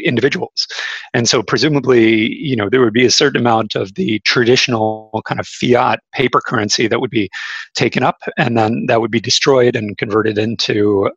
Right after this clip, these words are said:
um, the digital currency in whichever country it's at, at. So in, in most cases, they want, they, they wouldn't necessarily be using this as a, as a way to expand the money supply,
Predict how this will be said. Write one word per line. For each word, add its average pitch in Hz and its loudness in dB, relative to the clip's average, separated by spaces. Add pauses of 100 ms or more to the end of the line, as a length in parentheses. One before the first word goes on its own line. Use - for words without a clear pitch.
um, 104 0 (140)
the 113 -2
digital 120 2
currency 123 -4
in 127 -8
whichever 117 -6
country 110 -2
it's - -6
at, 98 0 (180)
at. 113 0
So 113 2 (540)
in, 151 2
in 156 2
most 160 4
cases, 135 2
they 120 2
want, 117 -2 (440)
they, 139 2 (180)
they 147 2
wouldn't 143 -2
necessarily 135 2
be 117 -2
using 120 2
this 110 0
as 117 0
a, 113 2
as 143 0
a 131 2
way 120 4
to 113 -4
expand 123 -4 (320)
the 147 -8
money 131 0
supply, 156 -2